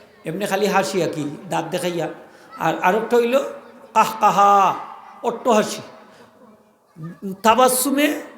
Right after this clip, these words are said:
নমাজও যায় না, খোকা নমাজও যায় না, অজুও যায় না, মুচকি হাসি। দেহেকে নমাজ যায় কি, অজু যায় না। আর কাহ কাহা হাসি, অট্ট হাসি যেটা আওয়াজ দিয়া করে,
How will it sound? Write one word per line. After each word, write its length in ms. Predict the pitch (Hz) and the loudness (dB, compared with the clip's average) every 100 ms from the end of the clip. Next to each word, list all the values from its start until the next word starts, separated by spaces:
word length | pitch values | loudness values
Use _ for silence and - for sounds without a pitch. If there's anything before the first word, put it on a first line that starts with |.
| - 185 | -14 -6
নমাজও 440 | 202 226 233 277 247 | -2 -2 0 2 2
যায় 160 | 208 | 0
না, 240 | 214 254 - | -2 -4 -4
খোকা 240 | 208 196 180 | -2 -2 -2
নমাজও 340 | 196 214 233 269 | 0 0 0 0
যায় 200 | 240 220 | 2 2
না, 220 | 254 311 - - | 0 -2 -6 0
অজুও 320 | 233 247 233 | 0 2 2
যায় 200 | 190 151 | 0 -2
না, 100 | 127 - - | -6 -12 -12
মুচকি 280 | 214 208 247 | -8 -6 -2
হাসি। 280 | 190 - - - - _ - - - - _ _ _ | -4 -4 -12 -18 -20 _ -20 -20 -20 -20 _ _ _
দেহেকে 640 | 180 262 262 339 269 240 - - - - - - | 4 6 6 4 2 0 -2 -12 -20 -20 -20 -6
নমাজ 380 | 202 214 262 208 | -2 0 0 2
যায় 200 | 220 202 | 0 0
কি, 240 | 247 349 262 | -2 -2 -2
অজু 220 | 208 233 196 | -2 0 0
যায় 120 | 147 | -2
না। 80 | - - - - - - | -6 -14 -20 -20 -20 -8
আর 80 | 175 - | -8 2
কাহ 260 | 269 - - | 2 2 6
কাহা 300 | 277 320 294 | 8 8 6
হাসি, 220 | 226 240 233 | 2 -2 -2
অট্ট 200 | 233 311 | -2 0
হাসি 280 | 302 226 | 0 -2
যেটা 400 | 208 190 185 160 127 - - - - - | -6 -6 -2 -4 -4 -12 -20 -20 -8 0
আওয়াজ 260 | 208 226 190 | 2 0 0
দিয়া 160 | 220 | -2
করে, 360 | 214 185 165 | -2 -4 -4